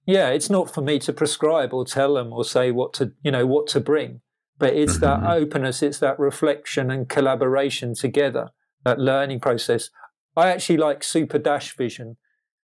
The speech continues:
Speaker 1: which is
Speaker 2: Mm-hmm.
Speaker 1: supervision. How clearly can you see what's going on, both with your client, with yourself, and with the system? So you, you get more, and that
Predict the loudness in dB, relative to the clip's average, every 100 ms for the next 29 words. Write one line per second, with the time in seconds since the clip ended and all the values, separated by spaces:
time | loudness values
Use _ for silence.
0 | _ _ -2 0 2 2 0 -4 -4 0
1 | 2 2 2 2 0 -2 -6 0 0 0
2 | 0 2 2 0 -2 -4 -4 -2 2 2
3 | 0 -4 -2 -2 -2 -4 -4 -4 -2 0
4 | 0 0 -2 2 0 -2 -2 0 0 -2
5 | -4 -10 -20 _ _ _ _ _ _ _
6 | _ _ 0 2 2 0 2 0 0 -2
7 | -2 0 -2 -2 -2 -2 -4 -4 0 0
8 | 0 -2 -4 -2 0 0 0 0 -2 0
9 | 0 2 2 0 -2